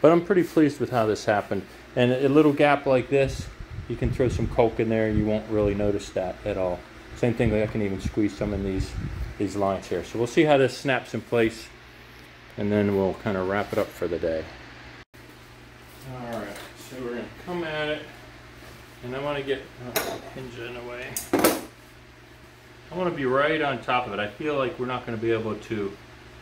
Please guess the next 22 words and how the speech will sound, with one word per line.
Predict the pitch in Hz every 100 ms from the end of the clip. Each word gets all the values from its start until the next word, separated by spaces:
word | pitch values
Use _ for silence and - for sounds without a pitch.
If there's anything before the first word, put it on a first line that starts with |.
| - -
um, | 98 92 90 - - - - - - - - -
slide | - 139 135 117
it | 98
a |
lot | 95 92 90
once | 101 98 -
we | 101
get | 110 98
it | 98
in | 90 -
place. | 101 85 - - - - - - - - - -
I'm | 101
just | -
gonna | 110
start | - - 123 120
at | -
one | 117 113
end, | 110 113 110 - - - - - - - - - - -
kind | 202
of | 185
apply | 175 - 107 104 -
pressure | 113 110 - 117